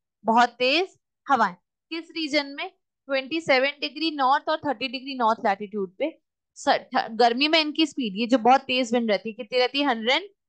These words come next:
टेन किलोमीटर्स। और स-, ठंड में इनकी स्पीड कितनी हो जाती है? वन हंड्रेड एटी फ़ोर किलोमीटर per hour। आ रही बात समझ में? ठीक है ना? वेस्टर्ली जेट स्ट्रीम कैसे फ्लो करेगी? west to east।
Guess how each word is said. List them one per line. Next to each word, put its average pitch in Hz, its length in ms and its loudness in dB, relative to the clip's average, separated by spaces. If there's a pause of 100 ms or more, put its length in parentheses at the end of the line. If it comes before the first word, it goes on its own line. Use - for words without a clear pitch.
(200)
टेन 262 180 0
किलोमीटर्स। 233 640 0
और 269 220 2
स-, 254 240 -14
ठंड 262 300 -8
में 302 100 -4
इनकी 285 240 -6
स्पीड 277 260 -18
कितनी 269 220 -4
हो 269 60 4
जाती 247 260 4
है? 285 60 4
वन 240 200 6
हंड्रेड 220 240 4
एटी 220 200 2
फ़ोर 214 180 2
किलोमीटर 202 400 -4
per 180 220 -2
hour। 143 260 0 (440)
आ 226 80 4
रही 247 180 2
बात 254 200 6
समझ 240 380 2
में? 254 100 -4 (500)
ठीक 269 160 0
है 285 60 4
ना? 220 140 2 (260)
वेस्टर्ली 269 540 0
जेट 330 200 2
स्ट्रीम 330 320 -2
कैसे 320 280 2
फ्लो 311 220 4
करेगी? 302 420 -2
west 254 420 -6
to 302 80 -2
east। 285 320 -10